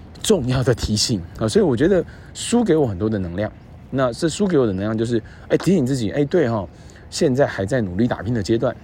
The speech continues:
哦，应该要怎么调整才有机会更强哦？或者是我的这个 role model 是谁啊？我怎么样有机会一步一步在提升成长，创造更好的结果，甚至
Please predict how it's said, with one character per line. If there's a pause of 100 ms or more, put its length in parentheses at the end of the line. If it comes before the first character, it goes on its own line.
(160)
哦，
应
该
要
怎
么
调
整 (200)
才
有
机
会
更
强 (280)
哦？
或
者
是 (300)
我
的
这
个
role
model
是
谁 (400)
啊？ (300)
我
怎
么
样
有
机
会
一
步
一
步
在 (240)
提
升
成
长， (140)
创
造
更
好
的
结
果，
甚
至